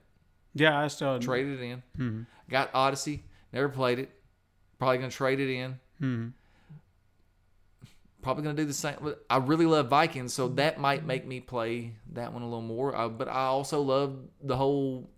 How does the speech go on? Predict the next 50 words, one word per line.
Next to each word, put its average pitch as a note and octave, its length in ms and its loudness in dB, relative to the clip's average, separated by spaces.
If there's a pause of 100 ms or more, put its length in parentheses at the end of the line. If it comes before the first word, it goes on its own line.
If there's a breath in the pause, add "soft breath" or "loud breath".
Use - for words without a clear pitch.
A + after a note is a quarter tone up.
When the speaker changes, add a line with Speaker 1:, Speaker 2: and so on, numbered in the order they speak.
(140)
Speaker 2:
myth C3+ 500 -4
stuff B2 380 -2
with B2 120 -8
Greece C3 400 -4
and A2+ 120 -10
stuff. A2+ 340 -6
You - 80 -6
know? B2 80 -2
Speaker 1:
Right, G#2 220 -4
right. A#2+ 220 -8 (360)
Speaker 2:
Didn't, - 160 -18
didn't G2 180 -20
play A#2 180 -10
that. A2+ 280 -8 (640)
Speaker 1:
I F#3 140 4
got D#3+ 260 10
it, C3 260 4 (160)
and D3 160 0
it's B2+ 140 -2
been C3 220 0
sitting C#3 260 -2
on B2+ 120 0
my B2 200 2
hard B2+ 240 2
drive A#2 260 0
for B2 160 -6
a A2 60 -4
while, A2+ 360 0
and A2+ 100 -6
I've A2 140 -6
Speaker 2:
Yeah. A2 60 -8
Speaker 1:
just A2+ 200 -6
been B2+ 160 -6
like, A2+ 200 -2 (360)
the D3+ 100 2
only F#3 180 6
reason F3+ 240 6
I D3 40 6
even C#3 200 4
got A2+ 280 0
it D#3+ 180 -2 (460 loud breath)
is A2 100 -8
because A#2+ 380 -2
I A#2 60 0
wanted A#2 560 -2 (280)
the A#2 260 -4
Assassin's C3+ 500 2
Creed B2+ 320 -2
three C3+ 220 0
Remastered. A#2+ 760 -2